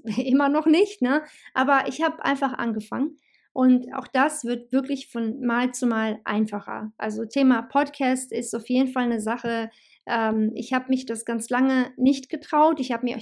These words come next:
auch, oh, ich habe mir so lange schon darüber Gedanken gemacht. Und dann dachte ich mir immer, „Oh Gott, oh, wie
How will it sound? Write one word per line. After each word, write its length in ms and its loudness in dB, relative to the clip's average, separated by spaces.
auch, 140 -16
oh, 160 -10
ich 120 -14
habe 140 -6
mir 100 0
so 140 0
lange 320 4
schon 260 2
darüber 240 0
Gedanken 500 0
gemacht. 300 0
Und 60 -2
dann 160 -4
dachte 140 -10
ich 120 -8
mir 60 0
immer, 200 -4
„Oh 60 -16
Gott, 160 -8
oh, 100 -8
wie 120 -6